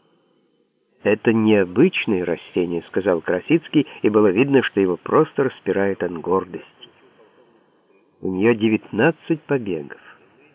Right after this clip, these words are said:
«Великий Боже!» — завистливо воскликнул Вольф. «Тогда я просто должен на неё поглядеть». Мы, стало быть, не пошли в дом, чтобы передохнуть с дороги,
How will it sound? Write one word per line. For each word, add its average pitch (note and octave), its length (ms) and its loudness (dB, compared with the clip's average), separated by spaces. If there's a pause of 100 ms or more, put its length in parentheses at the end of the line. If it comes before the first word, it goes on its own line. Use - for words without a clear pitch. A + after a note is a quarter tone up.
(1080)
«Великий G2 640 2
Боже!» — G#2+ 460 4 (320)
завистливо G#2 640 0
воскликнул F#2+ 560 -2
Вольф. D#2+ 480 -8 (640)
«Тогда F2+ 240 -4
я C3 100 0
просто C#3 400 4
должен A#2 400 6
на B2 60 2
неё G#2+ 240 0
поглядеть». E2+ 680 -8 (2000)
Мы, F3 200 6
стало E3+ 260 6
быть, E3 180 4
не E3 80 4
пошли D3 340 2
в G#2 120 2
дом, C3+ 400 6
чтобы B2+ 260 0
передохнуть A#2+ 640 2
с F#2+ 40 -12
дороги, A2+ 540 4